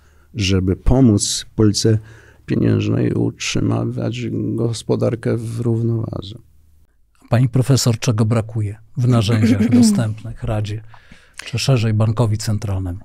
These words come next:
Speaker 3: Ja bym może zwróciła po pierwsze uwagę na to, że nasza gospodarka jest w tym sensie specyficzna,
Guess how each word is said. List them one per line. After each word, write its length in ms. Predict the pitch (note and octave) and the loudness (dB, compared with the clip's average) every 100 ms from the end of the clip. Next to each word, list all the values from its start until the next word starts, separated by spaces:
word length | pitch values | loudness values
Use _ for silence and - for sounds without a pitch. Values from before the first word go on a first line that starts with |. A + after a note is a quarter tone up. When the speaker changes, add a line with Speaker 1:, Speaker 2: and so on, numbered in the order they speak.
| - | -2
Speaker 3:
Ja 100 | A#3+ | 0
bym 100 | B3+ | 2
może 220 | A3+ G#3+ | 0 -2
zwróciła 400 | G3+ G3 A3 G3+ | -4 -4 -2 -2
po 100 | G3+ | -4
pierwsze 260 | G#3 - | -8 -6
uwagę 320 | G#3 G3 G#3 G3 | -4 -2 -2 0
na 140 | G3+ | 0
to, 120 | G3 G#3 | 0 -2
że 100 | G3 | -2
nasza 200 | G#3 G3 | -2 -4
gospodarka 480 | F#3 - F#3+ - | -8 -6 -8 -4
jest 140 | G3 F#3 | -4 -4
w 20 | |
tym 160 | - G#3 | -2 -2
sensie 260 | G3+ F#3 | -2 -4
specyficzna, 800 | E3+ F#3 - F3 F3 - E3+ F#3 | -6 -6 -6 -6 -8 -6 -6 -6